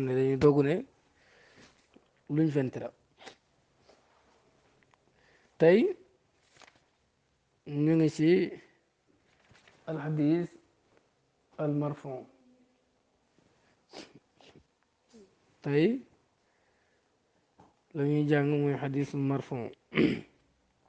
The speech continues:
Mu ne, "Wa maa," lépp loo xam ne, "udifa," laaf nañ ko, "lin nabi," jëm ci Yonent bi sallallahu alayhi wa sallam.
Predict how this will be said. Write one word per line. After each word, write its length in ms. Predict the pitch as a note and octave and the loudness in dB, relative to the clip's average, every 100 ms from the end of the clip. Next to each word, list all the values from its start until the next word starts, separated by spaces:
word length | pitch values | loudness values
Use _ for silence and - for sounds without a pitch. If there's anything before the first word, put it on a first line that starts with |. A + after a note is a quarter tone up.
| _ _ - - _ _ _ _ _ _ _ _ _ _ | _ _ -20 -20 _ _ _ _ _ _ _ _ _ _
Mu 120 | F#3+ D3+ | -8 0
ne, 80 | |
"Wa 140 | D#3+ E3+ | 2 4
maa," 180 | F3 F3 | 6 6
lépp 220 | F3 F3 | 4 2
loo 220 | F3 F3 | 2 2
xam 180 | F3 E3+ | 4 2
ne, 80 | E3+ | 4
"udifa," 480 | E3+ D#3+ E3+ E3 E3+ | 2 2 2 4 6
laaf 260 | E3+ F3 | 6 6
nañ 220 | E3+ E3+ D#3 | 4 -2 0
ko, 240 | F3 G3+ - - - _ _ _ _ _ _ - _ _ _ _ _ _ _ _ _ _ _ _ _ _ _ _ _ - - - _ _ _ - | 0 0 -6 -20 -20 _ _ _ _ _ _ -20 _ _ _ _ _ _ _ _ _ _ _ _ _ _ _ _ _ -20 -20 -20 _ _ _ -6
"lin 180 | D#3+ F3 | -2 2
nabi," 300 | E3+ E3 F3 | 4 4 4
jëm 160 | E3 E3 | 4 0
ci 140 | - | -2
Yonent 280 | E3+ E3 E3 E3 | -4 -2 -2 -4
bi 120 | E3 | -6
sallallahu 340 | E3 D#3 D#3 | -4 0 2
alayhi 160 | D#3+ D#3+ | 0 0
wa 60 | E3 | -2
sallam. 180 | E3 | 0